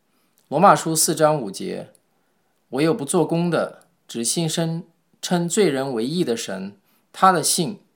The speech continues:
就算为义。”约翰福音三章十六节：“神爱世人，甚至将他的独生子赐给他们，叫一切信他的，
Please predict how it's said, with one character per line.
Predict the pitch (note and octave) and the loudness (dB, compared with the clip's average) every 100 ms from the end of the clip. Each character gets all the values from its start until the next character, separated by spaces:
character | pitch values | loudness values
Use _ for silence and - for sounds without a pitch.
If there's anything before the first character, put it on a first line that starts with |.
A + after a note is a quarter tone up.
| _ | _
就 | - C3 | -6 -4
算 | A#2 - D3 A2 | -2 -2 -2 -2
为 | F#2+ | -6
义。” | G2 A#2+ G2 _ _ _ _ _ _ _ | -8 -8 -10 _ _ _ _ _ _ _
约 | D3 | -2
翰 | E3 F3+ D#3 | 2 2 2
福 | C#3 | -2
音 | C3+ C#3+ | -4 -2
三 | - D#3+ | 0 2
章 | D#3+ D#3+ | 2 2
十 | D#3 B2 | 0 -4
六 | B2+ | -4
节 | G#2 G2 F#2+ - _ _ _ _ _ _ _ | -6 -8 -10 -14 _ _ _ _ _ _ _
：“神 | - - C#3+ | -6 -2 4
爱 | G#3+ E3+ | 6 6
世 | C#3+ - D#3+ | 4 0 0
人， | A2+ G#2+ B2 _ _ _ | 0 -4 -10 _ _ _
甚 | - - E3 | -6 -2 -2
至 | D3 | -2
将 | A2+ D#3 | 0 0
他 | D#3 D3 | 0 -2
的 | D3+ | -2
独 | G#2+ A2+ | -4 -8
生 | C3 D3 | -6 -6
子 | D3 G#2 | -6 -8
赐 | G2+ - | -4 -4
给 | C3 G2+ | -4 -10
他 | - | -12
们， | A2 - - _ _ _ _ _ | -14 -14 -20 _ _ _ _ _
叫 | - C#3 | 0 2
一 | A#2+ | 2
切 | A2+ C#3+ | -2 -4
信 | A#2 - B2+ | -4 -4 -6
他 | A2+ A#2 | -4 -2
的， | G#2 G2 | -2 -8